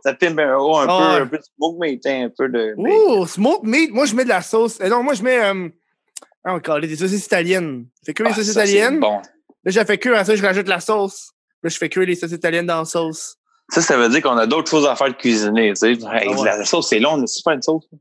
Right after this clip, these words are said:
Speaker 2: Ouais, c'est long en tabarnak, là. Genre,
Speaker 1: Coupe tes
Speaker 2: euh,
Speaker 1: légumes en petits carrés, on dirait que tu, tu
Speaker 2: Ouais, ouais,
Speaker 1: cherches
Speaker 2: ouais.
Speaker 1: à, tu cherches à perdre ton temps quelque part, on dirait que tu
Speaker 2: Mhm.
Speaker 1: vas, fuck, man.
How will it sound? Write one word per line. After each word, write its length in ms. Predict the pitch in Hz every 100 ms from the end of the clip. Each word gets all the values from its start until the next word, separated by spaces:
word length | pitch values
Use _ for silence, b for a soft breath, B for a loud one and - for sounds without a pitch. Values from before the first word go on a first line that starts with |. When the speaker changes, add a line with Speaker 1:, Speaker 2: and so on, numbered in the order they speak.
| _
Speaker 2:
Ouais, 160 | 147 190
c'est 140 | 156
long 80 | 147
en 80 | 196
tabarnak, 500 | 170 151 143 208 233
là. 180 | 208 190 - b b b b -
Genre, 180 | 160
Speaker 1:
Coupe 140 | 151 143
tes 100 | 135
Speaker 2:
euh, 40 |
Speaker 1:
légumes 400 | 120 113 117 123
en 100 | 123
petits 160 | 110 -
carrés, 400 | 127 113 123 143
on 140 | 120
dirait 240 | 110 120 131
que 120 | 113
tu, 160 | 113 -
tu 240 | - -
Speaker 2:
Ouais, 80 | 139
ouais, 120 | 160 160
Speaker 1:
cherches 180 | 160
Speaker 2:
ouais. 60 | 151
Speaker 1:
à, 60 | 123
tu 200 | - -
cherches 220 | 160 151
à 80 | 123
perdre 220 | 143 131
ton 160 | 131
temps 160 | 117 139
quelque 180 | 123 104
part, 240 | 135 143
on 140 | 120 123
dirait 180 | 101 - 160
que 40 |
tu 100 | 226 208
Speaker 2:
Mhm. 40 |
Speaker 1:
vas, 100 | 214 151 B B -
fuck, 380 | - 185 170 -
man. 260 | 160 165